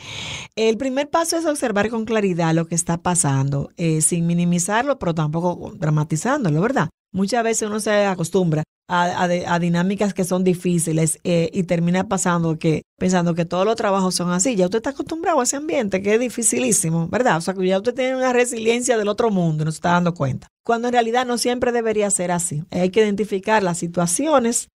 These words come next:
y eso ayuda a poner orden de lo que se está viviendo. Entonces, empieza a tomar pequeñas decisiones, eh, de protección emocional. Eh, eso quiere decir aprender a no involucrarse en los conflictos que no le correspondan, organizar mejor sus tiempos, los propios,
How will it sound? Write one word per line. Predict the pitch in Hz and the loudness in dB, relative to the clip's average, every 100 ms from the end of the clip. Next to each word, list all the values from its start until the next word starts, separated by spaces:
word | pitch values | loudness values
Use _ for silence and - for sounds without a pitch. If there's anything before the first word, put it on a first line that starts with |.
| - | 0
y | 220 247 - | 2 2 -2
eso | 185 208 | -2 0
ayuda | 196 196 202 | 0 0 0
a | |
poner | 196 190 196 - | 0 0 0 0
orden | 202 214 180 170 | 2 2 2 0
de | 170 | 0
lo | 160 | 0
que | 165 | 0
se | 160 | -4
está | - 165 | 0 0
viviendo. | 170 170 139 131 123 147 - - | 0 0 0 0 -2 -4 -10 -8
Entonces, | 208 233 254 | -2 2 2
empieza | 233 220 226 254 | 2 0 0 0
a | 262 | -2
tomar | 262 262 262 | -2 -2 0
pequeñas | 254 247 247 | -2 -2 -2
decisiones, | 240 233 220 220 233 185 151 _ _ | -2 -4 0 0 0 -2 -6 _ _
eh, | 185 185 180 175 | -2 0 0 0
de | 180 | 0
protección | 180 185 180 190 208 | 0 -2 0 0 0
emocional. | - 196 190 185 180 156 143 160 - - | 0 0 0 0 0 0 0 -2 -6 -2
Eh, | 170 170 | 0 2
eso | 175 196 | 0 -2
quiere | 190 208 | 0 0
decir | 208 202 226 196 | 2 0 0 0
aprender | 160 - 170 175 202 196 _ _ | -2 -4 -4 2 0 0 _ _
a | 185 185 | -2 0
no | 185 | 2
involucrarse | 220 247 240 - 208 214 | 2 0 0 -2 -2 0
en | |
los | 208 | 0
conflictos | 190 170 160 190 208 202 160 | 0 -2 0 0 0 0 -2
que | 151 | 0
no | 151 | 2
le | 160 | 0
correspondan, | 160 151 135 - 202 202 175 180 _ _ | 0 0 0 2 2 2 -4 -8 _ _
organizar | - 185 185 175 175 185 | -4 2 2 2 0 2
mejor | 190 190 | 2 2
sus | 180 - 240 - | 0 -2 -2 -2
tiempos, | - 170 160 160 | 0 2 2 0
los | 147 | -2
propios, | - 185 185 175 147 | 2 4 4 0 -10